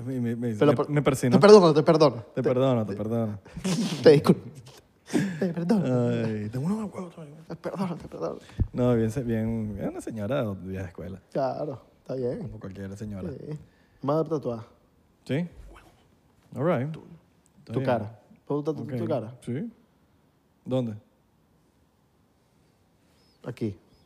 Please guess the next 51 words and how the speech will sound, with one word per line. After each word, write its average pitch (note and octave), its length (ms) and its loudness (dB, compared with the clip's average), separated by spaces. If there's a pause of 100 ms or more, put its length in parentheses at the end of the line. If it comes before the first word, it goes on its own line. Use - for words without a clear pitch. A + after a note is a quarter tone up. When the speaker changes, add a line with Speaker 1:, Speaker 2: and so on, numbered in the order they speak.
(160)
Speaker 1:
Ok. B2 180 -12 (420)
Speaker 2:
No. B2 120 -2
Speaker 1:
Do-, A#2+ 160 -2
¿aquí? A#3 300 -4 (1120)
Mi B2+ 100 -4
cara. B2 360 2 (100)
Speaker 2:
¿Sabes F3 240 6
por F3+ 120 4
Speaker 1:
No, C#3+ 60 6
Speaker 2:
qué? C#3+ 60 8
Speaker 1:
no, C#3 60 8
yo C3 60 6
creo D3 140 2
que G3+ 80 2
te E3+ 80 -2
lo C3+ 60 -4
tatúes C#3+ 240 -4
en, G3+ 60 0
Speaker 2:
Porque C#3 160 0
Speaker 1:
en, C#3 40 -2
Speaker 2:
cuan-, D3 200 4
no, D3 260 6
Speaker 1:
en C3 60 0
la C#3 60 2
Speaker 2:
no, C#3 60 4
Speaker 1:
pierna. A#2 160 -2
Speaker 2:
no, D#3+ 320 6
porque C#3+ 200 0
cuando C#3+ 240 0
yo C#3+ 100 2
hago E3 120 4
el F#3+ 80 2
podcast D3 600 4 (580)
y C#3+ 120 -2
explico, D3+ 520 2
me, C#3+ 160 -6 (140)
o - 40 -18
sea, C#3 140 -2
me C3+ 80 0
preguntan, C3 300 -4
"Mira, G3 220 -2
¿qué D3+ 80 -8
te F3+ 80 -4
dedicas E3 340 -2
tú?". D#3+ 100 -2
Una A#2+ 140 -4
persona C3+ 280 -8
que C3+ 300 -4
acabo A#2+ 260 -6
de C#3 60 -2
conocer. G#2+ 320 -6